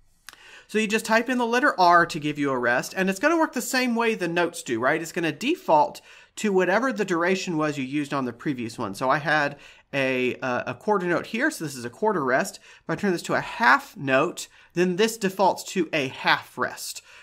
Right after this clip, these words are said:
right? So it follows the same convention there, or if I wanted to make this different, I could make this a quarter rest. Uh, excuse me, that's a whole rest, excuse me, a, a quarter rest, there we go. Tapped the wrong key.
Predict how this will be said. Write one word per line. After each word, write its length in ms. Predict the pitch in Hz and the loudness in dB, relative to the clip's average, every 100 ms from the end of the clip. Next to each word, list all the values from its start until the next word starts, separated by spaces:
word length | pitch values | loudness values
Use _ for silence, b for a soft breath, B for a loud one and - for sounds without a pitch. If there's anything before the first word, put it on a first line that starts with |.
| B | B
right? 240 | 160 175 | 2 2
So 160 | - 185 | 2 2
it 140 | 170 | 4
follows 320 | 220 233 220 | 6 6 6
the 80 | 190 | 0
same 320 | 180 208 233 | -4 -2 -2
convention 520 | 240 254 240 247 277 226 | -2 -2 -2 -2 -2 2
there, 260 | 156 160 | 2 2
or 200 | 180 196 | 2 2
if 100 | 202 | 4
I 100 | 190 | 2
wanted 280 | 185 254 226 | 2 2 0
to 60 | 180 | 0
make 180 | 165 143 | -2 -4
this 140 | 139 | -6
different, 240 | 147 147 | -6 -4
I 40 | 139 | -4
could 180 | 196 160 | -4 -2
make 200 | 160 160 | -2 -4
this 160 | 151 | -8
a 60 | 135 | -8
quarter 400 | - 180 151 131 | -2 -2 0 2
rest. 400 | 131 123 - - b b b | 0 0 -6 -14 b b b
Uh, 80 | 131 | -6
excuse 240 | 123 302 | 2 4
me, 80 | 170 | 4
that's 160 | 139 - | 2 -2
a 60 | |
whole 180 | 131 131 | -2 0
rest, 260 | 85 117 - | 0 -4 -4
excuse 180 | 131 110 | -8 -4
me, 60 | |
a, 320 | 87 113 110 | -4 -4 -6
a 20 | 107 | -8
quarter 400 | - 214 156 120 | 0 2 4 2
rest, 300 | 113 123 - | -2 -4 -6
there 120 | 120 | -6
we 120 | 104 | -4
go. 260 | 107 143 - B B B B B - | -2 -2 -4 B B B B B -12
Tapped 200 | 123 - | -12 -6
the 60 | |
wrong 200 | 123 143 | -2 -2
key. 300 | 139 135 139 | -2 -4 -4